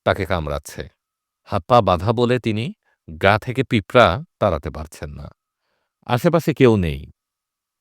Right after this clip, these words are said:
যে তিনি সাহায্যের জন্য ডাকবেন। এই স্বপ্নটা তিনি এর আগে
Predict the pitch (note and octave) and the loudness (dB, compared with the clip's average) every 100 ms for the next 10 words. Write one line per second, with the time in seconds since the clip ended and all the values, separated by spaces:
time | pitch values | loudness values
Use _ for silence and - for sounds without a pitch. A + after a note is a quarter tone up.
0 | _ F2 F2+ G#2 F#2 - F2+ F#2 D#2+ D2+ | _ -6 -2 -2 -4 -4 -4 -2 -4 -4
1 | C#2+ C#2+ C#2 C#2+ C2 - - - _ _ | -6 -10 -10 -10 -12 -18 -20 -20 _ _
2 | _ _ _ _ _ _ _ _ _ _ | _ _ _ _ _ _ _ _ _ _
3 | _ _ _ _ _ _ _ _ D3+ E3 | _ _ _ _ _ _ _ _ 4 6
4 | F3+ E3+ E3+ D#3+ G2 B2 - G#2+ G#2 G#2+ | 0 0 2 4 4 2 -2 -2 -2 0
5 | G#2+ G#2+ G#2 D3+ | 2 2 0 -4